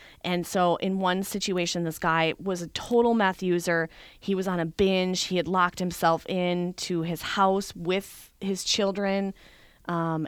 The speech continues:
and some other meth users, and they were on a binge, and he sexually abused his daughter during that time. And he claimed that he didn't recall it. He was totally tripping out. He, you know, was seeing all sorts of things, whatever. He went through all of that. It was,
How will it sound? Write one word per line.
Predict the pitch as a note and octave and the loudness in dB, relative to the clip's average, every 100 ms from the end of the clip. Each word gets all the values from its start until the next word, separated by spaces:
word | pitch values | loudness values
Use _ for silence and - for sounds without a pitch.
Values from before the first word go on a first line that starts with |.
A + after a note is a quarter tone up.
| - | -4
and | E3+ | -6
some | - E3+ | -4 -2
other | - F3 | -2 0
meth | F3 E3 E3+ | 0 -2 -4
users, | F3 E3 E3 D#3+ D3+ | -4 -4 -2 -2 -4
and | D#3+ | -6
they | D3+ | -4
were | C#3+ | -4
on | C#3+ | -6
a | C#3+ | -6
binge, | D3 D#3+ D3+ D3+ D3+ - - - | -4 -4 -2 -2 -4 -8 -16 -18
and | - E3 | -8 -4
he | E3 | -4
sexually | C#3+ C#3 C#3 D#3 | -4 -6 -6 -6
abused | D3+ C#3+ C#3+ C3+ | -6 -6 -6 -6
his | D3+ | -10
daughter | - C#3 C#3 C3+ C3+ | -8 -6 -4 -4 -8
during | C#3 B2+ B2 | -8 -8 -8
that | A#2+ G#2+ B2 | -8 -10 -10
time. | - - - - - - | -10 -10 -14 -20 -20 -12
And | - F3 | -6 -4
he | |
claimed | E3 G#3 F3+ E3+ | -4 -2 0 0
that | E3 | -2
he | D#3+ D#3 | -4 -6
didn't | D#3 D#3 D3+ - - | -4 -4 -6 -10 -16
recall | E3 D#3+ - - A3 G#3+ | -10 -8 -6 2 6 6
it. | G#3 | 4
He | F#3 F3 | 0 -4
was | D#3 | -4
totally | - F3+ F3 E3 D#3 | -6 -4 -2 -2 -4
tripping | - G3+ F3+ F3 | -4 -4 -4 -4
out. | - F3+ F3 E3+ | 0 2 2 2
He, | - E3 D#3 - | -2 -6 -6 -8
you | C#3+ F3 | -10 -6
know, | C#3 | -4
was | C3 E3 | -6 -6
seeing | - F#3+ F#3+ F3+ | -6 -2 0 0
all | F3+ F3+ | 0 0
sorts | - F#3 F#3 | 0 -6 -4
of | F3 | -4
things, | F3 E3+ D#3+ - | -2 -2 -4 -6
whatever. | D3 G#2+ G2 - - - - - | -6 -4 -6 -12 -20 -20 -20 -16
He | - F#3+ | -4 0
went | G#3+ - | 0 -2
through | G#3+ | 0
all | D3+ E3+ | 4 4
of | E3 | 4
that. | E3 D#3 D#3 | 0 0 0
It | F#3+ | -2
was, | F3+ F#3+ - | -4 -6 -10